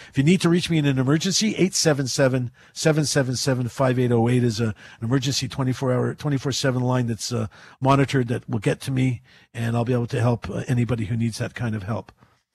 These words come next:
But before I go, I wanna say something. You know, watching your consumption of everything, not just alcohol and,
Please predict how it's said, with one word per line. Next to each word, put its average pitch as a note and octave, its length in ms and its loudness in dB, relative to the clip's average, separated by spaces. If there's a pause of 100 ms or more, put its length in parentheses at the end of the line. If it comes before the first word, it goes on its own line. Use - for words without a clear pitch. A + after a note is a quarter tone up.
(180)
But C3 120 -2
before F#3 240 6
I G#3 80 10
go, G3 140 8
I F#3 80 12
wanna D#3+ 220 8
say F#3+ 200 4
something. B2 440 0 (360)
You C#3 80 2
know, C#3 240 6 (180)
watching F#3 640 2
your E3+ 100 2
consumption D#3+ 640 2
of C3+ 160 -2
everything, D3+ 640 0
not C3 200 2
just G#3 220 0
alcohol D3+ 560 6
and, A#2 200 0